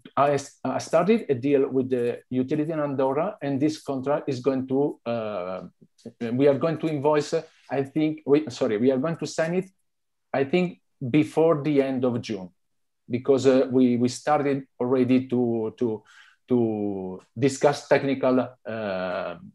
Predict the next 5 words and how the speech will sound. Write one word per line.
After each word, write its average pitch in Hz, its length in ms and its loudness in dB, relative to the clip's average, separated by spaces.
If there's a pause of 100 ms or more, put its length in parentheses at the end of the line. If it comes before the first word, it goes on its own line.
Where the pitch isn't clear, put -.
(1080)
technical 131 440 2
details. 110 560 -2 (440)
So 151 600 6 (180)
our 160 220 6
projection 139 880 -2